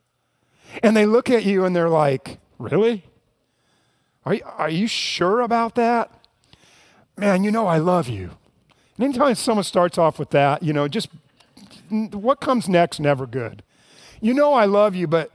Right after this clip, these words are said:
I, I don't think you really can do that. I, I, I'm trying to say this in love. I'm not really sure you can pull that off. Are you sure that's what you wanna do?" Someone that you love is discouraging you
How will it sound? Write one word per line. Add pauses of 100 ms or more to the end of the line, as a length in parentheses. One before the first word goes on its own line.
(600)
I,
I
don't
think
you
really
can
do
that. (400)
I,
I,
I'm
trying
to
say
this
in
love.
I'm
not
really
sure
you
can
pull
that
off.
Are
you
sure (260)
that's
what
you
wanna
do?" (260)
Someone
that
you
love (800)
is
discouraging
you